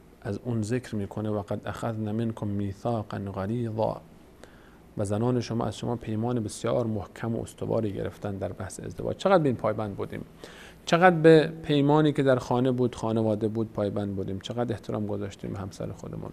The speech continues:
چقدر رعایت کردیم. عهد و پیمانی رو که با خانواده بستیم، عهد و پیمانی رو که با دوربری های خودمون داشتیم، چقدر بهش پایبند بودیم.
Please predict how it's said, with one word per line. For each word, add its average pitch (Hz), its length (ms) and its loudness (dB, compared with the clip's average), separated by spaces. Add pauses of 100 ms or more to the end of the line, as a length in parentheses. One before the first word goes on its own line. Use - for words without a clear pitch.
(160)
چقدر 113 320 -8
رعایت 110 340 -6
کردیم. 110 380 -10 (1700)
عهد 110 220 2
و 139 40 4
پیمانی 131 420 4
رو 127 80 6
که 123 120 -2
با 117 220 4 (680)
خانواده 104 540 0
بستیم، 107 500 0 (1700)
عهد 104 220 0
و 104 40 0
پیمانی 107 440 2
رو 107 60 2
که 104 160 -2
با 98 240 2 (1400)
دوربری 101 380 2
های 104 180 2
خودمون 101 380 -4
داشتیم، 95 300 -6
چقدر 110 260 -6
بهش - 240 -8
پایبند 95 420 -6
بودیم. 95 280 -8